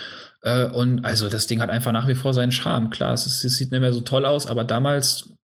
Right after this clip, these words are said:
es hat so unfassbar Bock gemacht. Und da hätte ich auch noch mal Lust drauf. Und was mir direkt als drittes eingefallen ist, ist, äh, socom zwei,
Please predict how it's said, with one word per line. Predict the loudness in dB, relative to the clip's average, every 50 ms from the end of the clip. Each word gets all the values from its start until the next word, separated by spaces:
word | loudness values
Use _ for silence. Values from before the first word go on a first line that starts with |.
| _
es | -6 -4 -2
hat | -2 0
so | 0 0
unfassbar | 0 0 0 0 2 2 2
Bock | 2 2 0
gemacht. | 0 0 2 2 0 -2 -4 -10 -16 _ _ -20 -20 -20 -20 -20 -20 -20 -20 _ _
Und | -6 -2 0 0 0 0 -2 0 0
da | 2
hätte | 2 2
ich | 2 2
auch | 2
noch | 2 2
mal | 2 2
Lust | 2 0 0 -2 -4 -4
drauf. | -2 -2 -2 -4 -6
Und | -6 -4 -2 -2 -2 -2 -4 -6 -8 -12 -14 _ -10
was | -6 -2 -2 -2 0 0
mir | 0 2
direkt | 2 0 0 0
als | -2 -2 -2 -2 -2 -2
drittes | -2 0 0 0 0 0 -2 -2 0 0 0 -2 -2 -4 -2
eingefallen | 0 0 0 0 0 0 0 2 2 2 0
ist, | -2 -2 -2 -2
ist, | -2 -2 0 0 0 0
äh, | 2 2 2 0 0
socom | -2 -2 0 0 0 0 0 -2 0
zwei, | 0 -2 -2 0 0 2 2 2